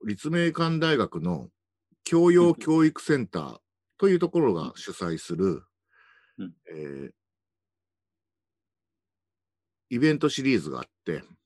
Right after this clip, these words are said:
Speaker 2: うん。
Speaker 1: えー、リベラルアーツ、自由に生きるための知性とは何か。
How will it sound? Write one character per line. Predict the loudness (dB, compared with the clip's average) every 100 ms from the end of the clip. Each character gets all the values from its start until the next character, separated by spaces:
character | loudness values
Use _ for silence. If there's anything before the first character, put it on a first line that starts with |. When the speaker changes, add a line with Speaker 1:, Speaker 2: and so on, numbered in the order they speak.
| _ _ _ _ -8
Speaker 2:
う | -8
ん。 | -8 -12 -6
Speaker 1:
え |
ー、 | -4
リ | 0
ベ | 2 4
ラ | 4
ル | 4 4
ア | 2
ー |
ツ、 | 0 -6 -8
自 | -6 2
由 | 6 6
に | 6
生 | 0
き | -2 -4
る | -2
た | 0
め | 0
の | 0
知 | -2
性 | 0 2
と | 2
は | 2
何 | 2 -2
か。 | -4